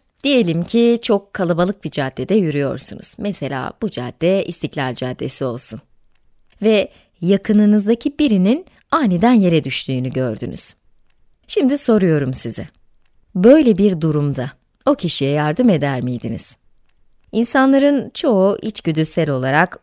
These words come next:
"Elbette yardım ederdim." dese de <laughs> sosyal psikoloji araştırmaları maalesef öyle demiyor. Daha net bir şekilde ifade etmek gerekirse,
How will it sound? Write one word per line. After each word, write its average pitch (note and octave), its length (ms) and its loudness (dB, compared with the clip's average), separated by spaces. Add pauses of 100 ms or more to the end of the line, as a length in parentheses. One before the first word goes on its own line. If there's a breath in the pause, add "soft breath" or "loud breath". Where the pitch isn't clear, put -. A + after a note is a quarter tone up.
"Elbette D3+ 420 -2
yardım C#3+ 380 -2
ederdim." C3+ 500 -6 (320)
dese D3+ 400 2
de D3 300 -2 (120)
<laughs> F3 120 -8
sosyal D3+ 420 -2
psikoloji C#3 600 -2
araştırmaları C3 880 -4 (240)
maalesef C3 500 -6
öyle D3+ 280 0
demiyor. B2+ 440 -4 (840)
Daha F#3+ 380 2
net E3 400 -2
bir - 40 -6
şekilde D#3 420 -2
ifade D3+ 380 0
etmek D3+ 300 -4
gerekirse, D3 760 -2